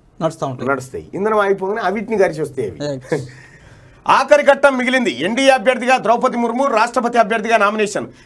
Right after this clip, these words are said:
Speaker 2: పీఎం మోడీ, కేంద్ర మంత్రులు హాజరు. దేశ రాష్ట్ర, ఆ, దేశ రాష్ట్రపతి ఎన్నికల్లో ఆఖరి ఘట్టమే మిగిలింది. ఎన్డీఏ అభ్యర్థిగా బరిలోకి దిగిన ద్రౌపది ముర్ము, ఆ, నిన్న శుక్రవారం నామినేషన్ దాఖలు చేశారు. నిన్న ఉదయం ఢిల్లీలోని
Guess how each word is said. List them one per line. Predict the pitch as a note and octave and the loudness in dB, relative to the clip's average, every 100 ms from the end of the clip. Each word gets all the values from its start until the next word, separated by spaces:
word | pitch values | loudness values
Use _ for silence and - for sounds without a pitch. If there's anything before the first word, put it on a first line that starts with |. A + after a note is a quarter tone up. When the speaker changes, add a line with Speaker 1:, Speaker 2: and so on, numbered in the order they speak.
| _ | _
Speaker 2:
పీఎం | G3+ A#3 A3 | -2 0 0
మోడీ, | A3+ A#3+ | 0 -2
కేంద్ర | A#3+ A3 A3+ A#3 | -2 -2 0 0
మంత్రులు | G#3+ G#3 G#3 | 0 0 0
హాజరు. | D#3+ F#3+ E3+ A#2+ - | 4 2 2 -4 -4
దేశ | E3 F#3+ | -4 0
రాష్ట్ర, | F#3+ F#3 G3 G#3 G3 F3 - _ _ _ C3+ | 2 2 2 0 2 0 -6 _ _ _ 0
ఆ, | C#3+ C#3 | 2 2
దేశ | B2+ A3+ | 2 0
రాష్ట్రపతి | A#3 A3 A#3 A#3 A#3 | 2 2 2 -4 -4
ఎన్నికల్లో | G#3+ G#3+ A3 G#3 | -4 -2 0 2
ఆఖరి | F#3+ A3 | 0 0
ఘట్టమే | G3+ G#3 G#3+ | 0 0 0
మిగిలింది. | G3+ F#3+ G3 G3+ G3 | 0 -2 -4 0 0
ఎన్డీఏ | F#3 G#3+ | 0 2
అభ్యర్థిగా | G3 G3 G3 G3+ | 2 0 0 2
బరిలోకి | E3+ F3 G3 | 2 0 -2
దిగిన | F3 F#3+ | 0 0
ద్రౌపది | F#3 F#3 F#3 G3 | 2 2 0 -2
ముర్ము, | F#3 F#3 F#3+ F3 - - _ - | -2 -2 0 -2 -6 -18 _ 0
ఆ, | D#3 D#3+ | 2 2
నిన్న | D#3 E3 D#3 | 0 0 0
శుక్రవారం | - - F#3+ F#3+ F#3+ | -2 -4 2 2 4
నామినేషన్ | E3+ F3 F#3 F#3 | 2 0 -2 0
దాఖలు | E3 E3+ F3 | 0 0 -4
చేశారు. | F3+ G#3+ A#3+ | -2 -2 -2
నిన్న | G3+ F#3 | 0 0
ఉదయం | E3+ G#3 F#3+ | 0 -2 -2
ఢిల్లీలోని | E3+ F#3+ F#3+ F3+ C3+ | -2 0 2 0 -4